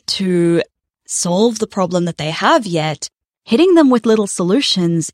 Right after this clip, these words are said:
isn't going to move them closer to buying. It's actually kind of disqualifying them. For example, um, let's say that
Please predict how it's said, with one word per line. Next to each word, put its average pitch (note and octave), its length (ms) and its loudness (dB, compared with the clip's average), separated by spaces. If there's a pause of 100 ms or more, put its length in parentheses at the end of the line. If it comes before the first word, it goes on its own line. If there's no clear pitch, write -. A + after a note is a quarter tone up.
isn't A3+ 380 0
going G3 240 0
to G3 120 -2
move F#3 280 0
them F3 120 -2
closer E3 380 -4
to - 140 -10
buying. D#3 460 -6
It's - 180 -10
actually A3 560 -2 (180)
kind G#3+ 160 0
of G3+ 80 -4
disqualifying E3 800 -2
them. G2 240 -8 (560)
For F4+ 260 0
example, G#3 600 -4 (120)
um, F#3+ 420 2 (400)
let's B3+ 260 0
say D4 420 0 (100)
that G3 760 -2